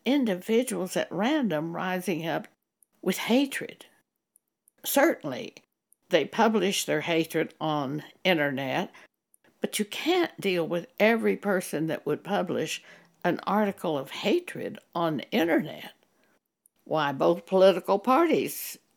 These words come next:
publish things to cause you to hate the other party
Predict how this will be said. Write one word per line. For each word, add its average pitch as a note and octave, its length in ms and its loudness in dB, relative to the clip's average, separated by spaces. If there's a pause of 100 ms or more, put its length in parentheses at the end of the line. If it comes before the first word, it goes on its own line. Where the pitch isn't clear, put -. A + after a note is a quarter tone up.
(160)
publish D3+ 460 0
things F3 400 0
to - 160 -6
cause E3 400 0
you E3 100 0
to D#3 120 -6
hate D#3 680 -2 (240)
the F3+ 160 6
other E3+ 240 6
party - 760 -2